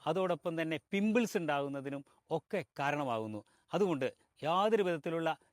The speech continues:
ആ, സ്കിൻ കെയർ പ്രൊഡക്ട്സുകളും നമ്മൾ ഉപയോഗിക്കേണ്ട ആവശ്യമില്ല. അടുത്തതെന്ന് പറഞ്ഞു കഴിഞ്ഞാൽ ഹൈഡ്രേഷനാണ്. ശരിയായ രീതിയിൽ വെള്ളം കുടിക്കുക.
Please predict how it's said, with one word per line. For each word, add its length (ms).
ആ, 160
സ്കിൻ 400
കെയർ 280
പ്രൊഡക്ട്സുകളും 800
നമ്മൾ 160
ഉപയോഗിക്കേണ്ട 640
ആവശ്യമില്ല. 580
അടുത്തതെന്ന് 520
പറഞ്ഞു 260
കഴിഞ്ഞാൽ 400
ഹൈഡ്രേഷനാണ്. 1040
ശരിയായ 520
രീതിയിൽ 380
വെള്ളം 280
കുടിക്കുക. 300